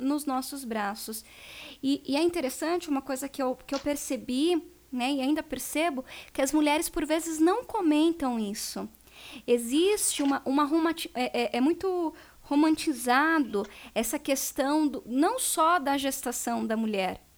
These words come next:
né, mas esse pós-parto, como é romantizado, né? E por vezes, é, é, é, eu, eu sempre brinco, né? São tantas purpurinas que são jogadas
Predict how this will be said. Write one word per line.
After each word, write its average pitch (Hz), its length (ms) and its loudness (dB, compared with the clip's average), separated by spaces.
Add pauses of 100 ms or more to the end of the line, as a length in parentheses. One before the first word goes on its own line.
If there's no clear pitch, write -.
(140)
né, 233 240 -8 (340)
mas 247 200 0
esse 294 220 -2
pós-parto, 269 1500 -2 (260)
como 480 320 0
é 339 140 4
romantizado, 226 1160 -2 (300)
né? 262 140 -12 (340)
E - 80 -6
por 311 200 -2
vezes, 302 720 0 (260)
é, 226 260 2
é, 233 300 2
é, 233 120 -2 (200)
eu, 226 180 0
eu 233 80 -4
sempre 320 260 -2
brinco, 240 320 -2
né? 233 140 -2 (300)
São 262 220 -2
tantas 466 340 -2
purpurinas 285 680 2
que - 100 -8
são 262 160 -2
jogadas 240 680 -2